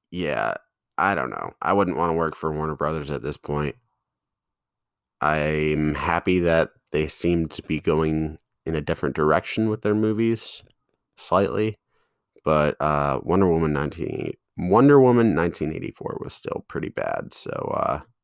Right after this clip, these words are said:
yeah, I, I can't say they're killing it, but I'm hopeful, and,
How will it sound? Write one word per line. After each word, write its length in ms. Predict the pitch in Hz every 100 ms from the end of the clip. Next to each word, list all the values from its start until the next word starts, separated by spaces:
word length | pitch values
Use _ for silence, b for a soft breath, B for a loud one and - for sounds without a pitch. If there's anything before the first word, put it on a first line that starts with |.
| _ _ _ _ _ _ _ _ _ _
yeah, 840 | - - 71 69 53 50 50 50 B B _ -
I, 180 | 55 50 -
I 100 | 80
can't 280 | 85 80
say 180 | - 78
they're 280 | 76 62 62 _ - _ _ -
killing 360 | - 98 95 95
it, 180 | 95 _ -
but 300 | 71 53 - - _ _ _ _ _ _ _ _ _ _ _ _ _ _ -
I'm 420 | 76 73 73 - _ _ _ _
hopeful, 720 | - - 80 - - 73 65 67 b b b b b b -
and, 520 | 69 - - - -